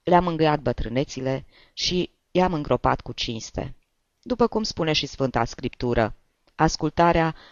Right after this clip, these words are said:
e mai presus ca postul și rugăciunea. „Nu-i așa că ai uitat tot ce ai învățat?” îl întrebă Cusmiciov. „Cum era să nu uit?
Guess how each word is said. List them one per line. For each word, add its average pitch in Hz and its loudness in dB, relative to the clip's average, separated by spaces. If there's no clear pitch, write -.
e 180 2
mai 170 4
presus 156 -2
ca - -4
postul 143 -2
și - -2
rugăciunea. 110 -6
„Nu-i 156 2
așa 240 6
că - 0
ai 214 4
uitat 208 2
tot 196 0
ce - 2
ai 190 2
învățat?” 175 0
îl 113 -2
întrebă 120 2
Cusmiciov. - -4
„Cum 190 2
era 113 2
să 117 -4
nu 113 -6
uit? 104 -6